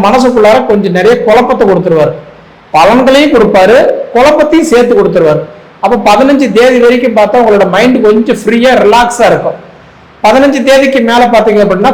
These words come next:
கொஞ்சம் முடக்கமா இருக்கும். அவசரப்பட்டுட்டோமோ, பொறுமையா இருந்திருக்கலாமோ,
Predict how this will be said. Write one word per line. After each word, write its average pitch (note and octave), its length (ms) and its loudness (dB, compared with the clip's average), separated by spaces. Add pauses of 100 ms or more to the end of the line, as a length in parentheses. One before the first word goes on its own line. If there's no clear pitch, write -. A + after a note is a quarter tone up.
(120)
கொஞ்சம் D4 400 2
முடக்கமா A3 460 0
இருக்கும். G3 340 -2
அவசரப்பட்டுட்டோமோ, G#3 800 -2 (480)
பொறுமையா A3+ 380 2
இருந்திருக்கலாமோ, F#3 640 0